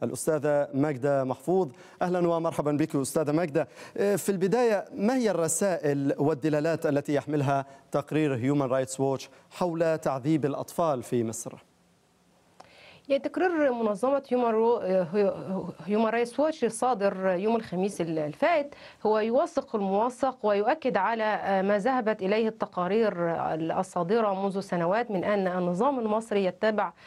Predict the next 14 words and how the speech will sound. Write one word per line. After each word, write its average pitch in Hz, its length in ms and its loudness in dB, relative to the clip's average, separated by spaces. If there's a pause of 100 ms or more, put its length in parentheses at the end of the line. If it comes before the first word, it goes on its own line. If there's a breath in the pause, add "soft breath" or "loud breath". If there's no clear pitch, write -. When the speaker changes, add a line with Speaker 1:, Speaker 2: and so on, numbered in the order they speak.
(260 loud breath)
Speaker 2:
التعذيب 208 640 0
كطريقة 185 580 -2
ممنهجة. 175 640 -2 (340 loud breath)
الجديد 233 440 0
في 285 80 0
الأمر 233 540 0
أن 190 120 2
هذا 185 520 0
التقرير 185 640 0
ألقى 302 360 0
الضوء 226 320 0
على 196 640 0
تعذيب 190 480 0
الأطفال، 240 640 0